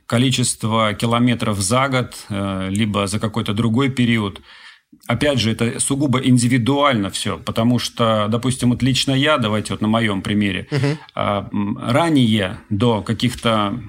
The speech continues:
Speaker 1: несложных ситуаций в экономике,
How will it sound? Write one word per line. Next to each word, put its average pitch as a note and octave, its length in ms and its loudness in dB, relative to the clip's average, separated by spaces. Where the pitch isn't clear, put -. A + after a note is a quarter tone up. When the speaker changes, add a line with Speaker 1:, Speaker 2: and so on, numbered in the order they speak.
Speaker 1:
несложных D#3 1120 2
ситуаций B2+ 920 0
в G#2+ 160 0
экономике, B2+ 680 0